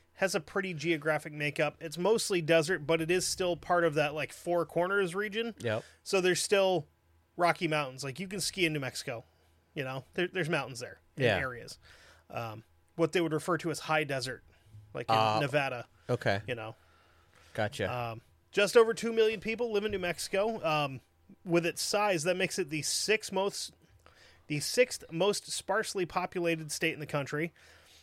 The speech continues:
Speaker 1: averaging about seventeen people per square mile. Not a lot.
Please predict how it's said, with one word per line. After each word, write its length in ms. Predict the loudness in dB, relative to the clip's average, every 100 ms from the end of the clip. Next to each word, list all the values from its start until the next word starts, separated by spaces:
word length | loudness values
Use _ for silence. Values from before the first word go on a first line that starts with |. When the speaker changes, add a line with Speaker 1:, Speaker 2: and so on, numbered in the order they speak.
| _ -4
Speaker 1:
averaging 380 | 4 4 6 2
about 240 | 4 2 2
seventeen 560 | 0 0 -2 -4 -6
people 280 | -4 -4 -4
per 140 | -6 -10
square 300 | -2 2 2
mile. 340 | 0 -4 -8 _ _ _ _ _ -20 _ -20 -20 _ _ _ -6
Not 180 | 0 0
a 40 |
lot. 300 | 2 0 -4